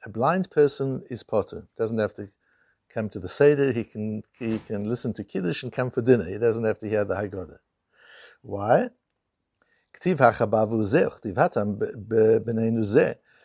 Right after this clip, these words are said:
He learns, the Rashbam says he learns a Gzera Shava. Zeh, zeh, it says in the case of Ben Sorer or Moira, b'neinu zeh,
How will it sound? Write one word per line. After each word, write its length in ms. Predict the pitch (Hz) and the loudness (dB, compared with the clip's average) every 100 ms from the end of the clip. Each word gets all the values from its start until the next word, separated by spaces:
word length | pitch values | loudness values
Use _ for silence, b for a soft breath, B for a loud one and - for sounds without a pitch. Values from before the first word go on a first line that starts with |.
| b | b
He 180 | _ 117 | _ -6
learns, 380 | 123 214 220 - | 0 0 0 -4
the 80 | 101 | -4
Rashbam 640 | 98 92 90 - 233 240 | -4 -4 -8 -8 -8 -4
says 180 | 190 170 | -4 -4
he 80 | |
learns 300 | 170 - 175 | 0 2 2
a 40 | 151 | -2
Gzera 340 | 135 147 143 | 4 6 6
Shava. 420 | - 123 110 104 | 4 0 0 -2
Zeh, 300 | 98 120 127 | 0 2 2
zeh, 260 | 98 127 190 | 2 0 0
it 80 | - | -2
says 280 | 160 151 123 | 0 0 0
in 120 | 107 | -4
the 60 | 107 | -2
case 260 | 131 127 | 0 0
of 160 | 95 - | -2 -4
Ben 180 | 123 123 | -4 -2
Sorer 480 | - 139 135 110 | 4 6 8 6
or 60 | 98 | 4
Moira, 340 | 101 131 113 | 2 2 2
b'neinu 380 | 95 104 127 131 | 0 -2 -2 0
zeh, 380 | 101 101 123 | -2 2 4